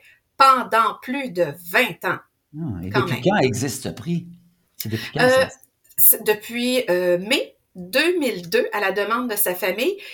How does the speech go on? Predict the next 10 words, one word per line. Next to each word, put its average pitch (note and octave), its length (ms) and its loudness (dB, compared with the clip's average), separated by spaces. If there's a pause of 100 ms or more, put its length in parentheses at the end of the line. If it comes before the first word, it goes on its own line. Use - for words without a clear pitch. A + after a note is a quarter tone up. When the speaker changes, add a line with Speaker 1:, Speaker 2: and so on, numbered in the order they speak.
(160)
Speaker 1:
la C4+ 160 2
commission B3+ 460 -2
scolaire B3+ 680 0
a C4 100 4
créé B3 640 -4
un A3+ 180 -2
prix D4 200 -10
portant B3+ 360 -4
son B3+ 220 -4
nom. G3 180 -8